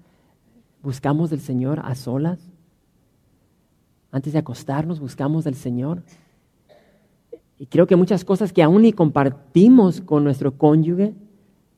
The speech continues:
lo compartimos con el Señor. Es una relación íntima, personal, privada.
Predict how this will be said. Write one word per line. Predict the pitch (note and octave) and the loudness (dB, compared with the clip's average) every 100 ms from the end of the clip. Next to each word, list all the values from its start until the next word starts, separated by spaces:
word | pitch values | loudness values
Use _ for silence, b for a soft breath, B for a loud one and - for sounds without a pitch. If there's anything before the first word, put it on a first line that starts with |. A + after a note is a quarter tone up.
| _ _ _ _ | _ _ _ _
lo | - C3 | -8 -6
compartimos | C3+ C3+ C3 C3+ C#3+ C#3 | -4 -4 -4 -2 -4 -4
con | C#3+ | -6
el | B2+ | -6
Señor. | B2 B2 A#2+ B2+ E3+ _ _ | -6 -6 -4 -6 -10 _ _
Es | C3 F3+ | -14 -8
una | F3 | -6
relación | C#3 B2 A#2+ C#3 C3+ C#3 | -4 -6 -6 -8 -8 -4
íntima, | C3+ C#3+ D3 D#3 | -6 -4 -6 -8
personal, | D#3 B2 B2+ A#2+ C3+ | -6 -10 -8 -6 -6
privada. | D3 C#3 D#3 G3+ F3 | -4 -2 -2 -4 -6